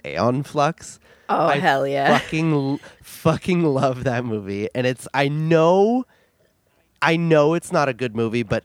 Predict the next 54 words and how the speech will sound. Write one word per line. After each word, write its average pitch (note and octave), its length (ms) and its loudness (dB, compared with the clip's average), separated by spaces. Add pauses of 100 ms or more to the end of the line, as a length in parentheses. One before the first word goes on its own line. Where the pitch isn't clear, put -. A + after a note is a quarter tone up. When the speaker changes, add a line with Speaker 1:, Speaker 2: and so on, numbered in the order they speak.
(120)
Speaker 1:
oh C3+ 240 2
my C3 200 -4
God, F#2+ 540 -10
I've A#2 220 0
seen C#3+ 220 -4
it C3+ 140 -2
so B2 180 0
many B2+ 220 0
times. G#2 540 -10
It A#2+ 140 -14
just, - 280 -14
like, A2+ 240 -8 (280)
hits - 300 0
all C3 140 0
the A#2+ 100 -6
right A2 220 -4
shit - 280 -10
for - 160 -12
me. G2+ 200 -10
The G#2+ 160 -10
acting B2 360 -8
is A2 120 -10
so B2+ 440 -4
weird. G#2+ 720 -10
And B2 140 -6
it's - 180 -8
like, B2+ 320 -4 (440)
when C3+ 120 -2
you C#3+ 80 2
hear E3 140 2
the B2+ 80 -8
story F#3 360 0
about C#3 220 0
it, B2+ 100 -6
how B2 200 -8
it E2 60 -12
was, A2+ 200 -14
like, A2 320 -10 (460)
the C3 100 -6
studio C3+ 340 0
basically A#2 420 -8
completely A#2+ 680 -8
butchered G2+ 680 -6
Karen G2 220 -8
Kusama's F#2 540 -12
project A#2+ 680 -6
'cause A2 200 -10
it G2 80 -12
was G2+ 160 -12
her G#2+ 120 -8
thing, A2 400 -10
but A#2 160 -12
they, G#2+ 140 -14
like, G2 320 -14